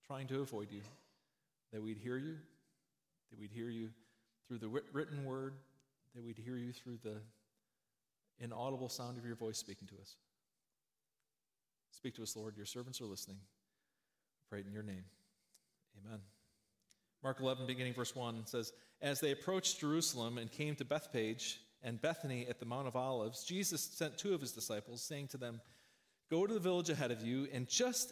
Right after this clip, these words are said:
as you enter it, you'll find a colt tied there, which no one has ever ridden. Untie it and bring it here. If anyone asks you, "Why are you doing this?" say, "The Lord needs it, and we'll send it back here shortly."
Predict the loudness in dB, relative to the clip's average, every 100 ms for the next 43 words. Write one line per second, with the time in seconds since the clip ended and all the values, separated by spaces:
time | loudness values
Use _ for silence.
0 | 2 2 2 0 -2 -4 -2 -2 -2 -4
1 | -2 0 0 -4 -6 -4 -4 -4 0 0
2 | 2 2 2 0 2 4 4 4 4 2
3 | 4 2 0 -6 -14 _ _ _ _ _
4 | -2 0 2 2 4 2 0 -4 0 0
5 | 0 0 -2 -2 -8 _ _ _ _ -2
6 | 2 4 6 4 2 0 0 0 -2 -2
7 | 0 0 0 0 2 4 2 2 0 0
8 | 0 0 -2 0 2 2 4 4 4 4
9 | 2 -2 -4 -8 -12 _ -6 -4 -2 0
10 | 0 2 0 2 0 0 -2 -4